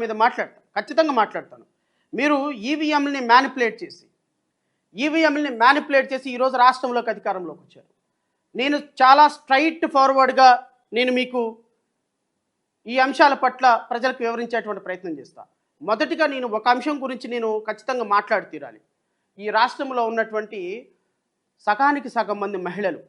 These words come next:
ఇంచుమించు ఐదున్నర కోట్ల మందిలో ఇంచుమించుగా రెండు, రెండు పాయింట్ ఎనిమిది కోట్ల మంది మహిళల్ని మోసం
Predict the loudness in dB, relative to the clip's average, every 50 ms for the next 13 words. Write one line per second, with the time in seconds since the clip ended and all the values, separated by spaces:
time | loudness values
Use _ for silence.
0 | _ _ _ _ _ _ _ _ _ _ _ _ _ _ _ _ _ -16 -14 -10
1 | -10 -10 -8 -6 -6 -6 -6 -6 -6 -4 -6 -6 -6 -4 -6 -6 -4 -4 -6 -6
2 | -4 -4 -4 -2 -2 -2 -4 -4 -8 -14 _ _ _ _ _ _ -16 -14 -10 -8
3 | -6 -4 -4 -4 -6 -6 -4 -2 0 0 -2 -2 -6 _ _ _ _ -8 -6 -6
4 | -4 -4 -6 -6 -8 -12 -18 _ -6 -6 -4 -4 -4 -6 -4 0 0 2 2 0
5 | -2 -4 -6 -6 -6 -6 -6 -8 -10 -6 -2 0 0 0 0 0 -2 0 -2 -4
6 | -2 -2 -2 -4 -4 -2 -2 -2 -2 -4 -6 -8 -10 -14 -16 -20 _ _ _ _
7 | _ _ _ _ _ _ _ -18 -10 -2 2 2 2 2 2 -2